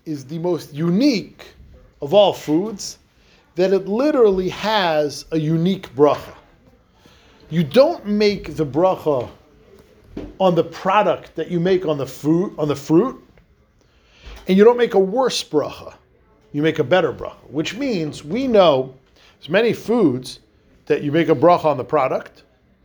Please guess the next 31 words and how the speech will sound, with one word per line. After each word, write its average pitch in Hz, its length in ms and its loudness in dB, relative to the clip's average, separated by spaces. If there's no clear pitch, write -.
and 170 180 2
the 147 40 0
fruit. 151 280 -2
For 226 120 6
instance, - 640 -6
if 151 180 -6
you 160 120 0
have 180 500 0
apple, 190 520 -2
an 135 100 -10
apple 123 240 -8
pie. 170 320 -4
So - 160 -8
you 147 80 2
make 147 280 2
ha'etz 147 300 -4
on 120 80 -6
apples, 151 460 -4
you 120 60 -12
make 151 160 -2
an 160 80 0
eitz 160 220 -2
on 160 80 0
apple 165 240 -2
pie. 208 280 -4
And 208 180 6
we 190 100 4
know 185 140 6
of 156 100 0
other 175 200 0
foods 151 500 -4